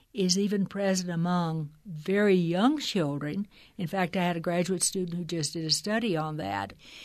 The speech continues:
and it is prevalent, well, at least present with, and measurable with very young children. And, uh, uh, with the need for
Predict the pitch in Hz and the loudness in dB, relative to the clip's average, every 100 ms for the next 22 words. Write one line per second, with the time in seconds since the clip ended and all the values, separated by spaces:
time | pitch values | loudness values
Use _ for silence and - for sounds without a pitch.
0 | - - 208 202 196 180 180 233 226 - | -18 -4 4 6 6 4 4 4 2 0
1 | - - _ _ - 190 170 170 175 202 | -4 -4 _ _ -2 0 0 -2 -2 -6
2 | - - - _ - 214 208 202 208 208 | -14 -20 -20 _ 0 4 6 6 6 4
3 | - - - - - - 220 - 226 240 | 2 -8 -20 -20 -18 -2 0 2 6 6
4 | 190 - - - 240 233 180 160 - - | 6 2 -4 6 10 10 10 2 -4 -8
5 | _ - - - _ - 190 175 - - | _ -20 -20 -20 _ 0 2 2 -4 0
6 | 190 180 180 190 208 202 170 - 180 180 | 6 8 8 8 6 4 0 -4 -6 -8
7 | 156 180 180 175 170 160 - 196 202 - | -6 -2 0 2 0 -2 -2 -4 -4 -6
8 | - - - - - - 208 214 214 214 | -10 -16 -20 -20 -20 -4 4 8 10 10
9 | 208 196 202 196 190 190 185 _ - - | 8 8 6 6 6 2 -2 _ -20 -20
10 | - _ _ _ _ - 208 202 226 240 | -20 _ _ _ _ 4 6 6 10 10
11 | 220 - 220 190 202 214 302 330 233 226 | 10 8 8 10 12 12 10 10 8 4
12 | - 220 202 180 170 - | 0 2 6 6 6 2